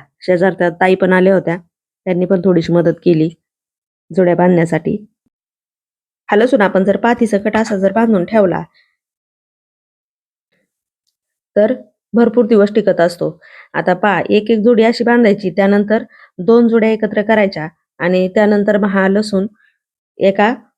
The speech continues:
पाईपावर नाहीतर मग दोरी बांधून हा आपण त्याच्यावरती टाकून हवेशीर हा लसूण ठेवायचा आहे. चला तर मग आता इथेच मी व्हिडिओचा एंड करते. व्हिडिओ आवडला तर लाईक करा, शेअर करा, सबस्क्राईब करा.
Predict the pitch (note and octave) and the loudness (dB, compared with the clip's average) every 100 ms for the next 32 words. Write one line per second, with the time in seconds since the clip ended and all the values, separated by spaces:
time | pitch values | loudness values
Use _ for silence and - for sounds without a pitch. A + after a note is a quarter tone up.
0 | - G#3 G#3 G#3 F#3+ F#3+ G3 G3 F#3+ F#3 | -4 -2 2 2 2 2 -2 0 -2 -2
1 | G#3+ - _ _ _ _ _ _ _ _ | -6 -10 _ _ _ _ _ _ _ _
2 | _ - _ - F#3+ A3+ G#3+ G#3 A#3 G3+ | _ -20 _ -2 2 2 2 2 2 0
3 | G3 - G#3 F#3+ F#3+ A3 - - _ - | -2 -4 -2 -2 -2 -4 -4 -12 _ -2
4 | G3+ A3 G#3 G#3 G3 A3 A#3 G3+ F#3 G3+ | 0 4 2 2 -2 -2 0 -2 0 0
5 | G3 G3+ A3 G3 E3+ F#3+ F3+ F3 A3 E3 | 0 0 -2 0 0 0 0 0 2 2
6 | - D#3 D3 - _ _ _ _ _ _ | 0 -2 -2 -4 _ _ _ _ _ _
7 | _ _ - _ _ _ _ _ _ _ | _ _ -20 _ _ _ _ _ _ _
8 | _ _ _ - A#3+ A#3 A#3+ A#3 A3 G3+ | _ _ _ -4 0 2 2 0 0 0
9 | F#3+ G#3+ A#3 A3 G3+ F#3 E3+ F3 F#3 G3+ | 2 0 0 -2 -2 0 0 0 0 0
10 | G#3 G3 F3 D#3 F#3 F#3 F3+ G#3 F3 D#3 | 0 -4 0 0 2 0 2 2 0 -2
11 | - - G3+ G#3+ - G#3 G#3 G3+ E3 E3+ | -2 -2 -2 -2 -2 0 0 0 -2 0
12 | E3+ F#3 B3+ - - G3 F#3+ F3+ F3+ | -2 0 -2 -4 -2 -2 0 -2 0